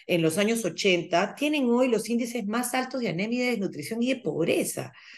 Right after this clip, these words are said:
O sea, Uchurajay sigue siendo Uchurajay de hace cuarenta años. Han cambiado las personas, han cambiado los niños, pero, pero no, ella no, o sea, utiliza algo tan importante como Ayacucho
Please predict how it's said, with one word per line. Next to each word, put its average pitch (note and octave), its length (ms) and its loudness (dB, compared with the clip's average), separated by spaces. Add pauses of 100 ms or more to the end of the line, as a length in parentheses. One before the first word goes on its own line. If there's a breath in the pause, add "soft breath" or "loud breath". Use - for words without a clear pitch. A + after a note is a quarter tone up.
(240 loud breath)
O A3 100 4
sea, B3 140 8
Uchurajay C4 560 4
sigue E4+ 380 6
siendo D#4+ 280 4
Uchurajay C#4 380 4
de D4+ 80 4
hace D4 140 0
cuarenta A#3 440 2
años. F3+ 380 -2 (420 loud breath)
Han G#3 160 2
cambiado A3+ 460 6
las G#3 160 2
personas, F#3 640 2
han G3 120 -2
cambiado G3+ 360 2
los D#3+ 220 -6
niños, A3+ 500 -2
pero, F#3 240 0 (400 loud breath)
pero G#3 240 4
no, C#4+ 260 2
ella D#4 260 2
no, D4 260 -2
o D#4+ 200 -8 (500)
sea, - 360 -4 (180)
utiliza D4 800 4
algo A#3 300 0
tan D#4 360 2
importante A#3+ 600 0
como A3 160 -4
Ayacucho F#3+ 760 -4